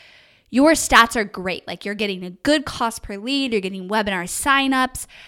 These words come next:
They're qualified. They're coming to the webinar. Your show up rate is good.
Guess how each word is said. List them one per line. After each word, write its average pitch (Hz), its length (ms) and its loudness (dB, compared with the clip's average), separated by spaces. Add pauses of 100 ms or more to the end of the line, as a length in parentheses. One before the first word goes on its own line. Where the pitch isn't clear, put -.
(120)
They're 202 120 -2
qualified. 254 1000 2
They're - 80 -4
coming 285 480 2
to 277 100 -4
the 262 100 -4
webinar. 240 540 -4
Your 190 100 -10
show 262 340 -2
up 262 140 -4
rate 262 200 -4
is 247 120 -6
good. 240 540 -4